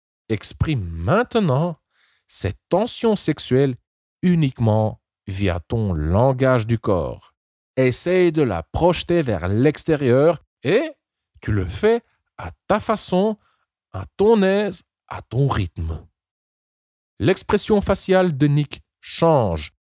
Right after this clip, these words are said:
Une lueur apparaît dans son regard. Il prend une posture plus ouverte, plus dominante. Ses mouvements deviennent plus lents et plus fluides. Soudain, il prend conscience de ce qui lui arrive et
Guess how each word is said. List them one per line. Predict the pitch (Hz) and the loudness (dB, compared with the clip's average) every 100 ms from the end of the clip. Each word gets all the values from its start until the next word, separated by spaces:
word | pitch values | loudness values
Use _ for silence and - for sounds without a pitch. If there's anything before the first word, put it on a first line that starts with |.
| - | -4
Une | 120 117 | 0 2
lueur | 123 170 196 202 175 120 85 - | 4 4 6 6 6 4 0 -6
apparaît | - 110 147 | -2 0 2
dans | 143 127 | 0 0
son | 143 | 0
regard. | 139 131 143 117 95 - _ _ - | 0 0 0 0 0 -6 _ _ -4
Il | 117 - | -2 -2
prend | - 143 165 | 0 2 2
une | 143 127 | 0 0
posture | 131 - 165 156 - | 0 -2 0 0 0
plus | - 107 | -4 -2
ouverte, | 123 139 127 98 - _ _ - | -2 0 0 -2 -10 _ _ -6
plus | 95 | -4
dominante. | 90 117 139 165 139 90 - _ - - _ - | 0 2 2 2 2 0 -6 _ -20 -20 _ -12
Ses | - 107 | -4 0
mouvements | 131 120 139 139 101 | 0 2 2 2 0
deviennent | 87 85 87 90 85 - | -4 -6 -4 -4 -4 -8
plus | 90 90 | -6 -2
lents | 90 131 185 202 - | 0 2 0 -2 -6
et | 165 | -8
plus | - 180 | -4 -6
fluides. | - 196 220 180 95 82 - _ _ _ _ | -4 -2 0 0 -2 -8 -16 _ _ _ _
Soudain, | - 95 107 262 302 - _ _ _ _ | -8 -2 2 2 0 -4 _ _ _ _
il | 131 | -2
prend | - 160 143 | 0 0 2
conscience | 139 120 - 196 294 254 - _ _ - | 0 -2 0 2 2 2 -2 _ _ -2
de | 120 | 0
ce | 165 | 0
qui | 147 | 0
lui | 143 139 | 2 4
arrive | 165 220 285 294 - _ | 2 2 2 2 -2 _
et | 262 254 | 2 2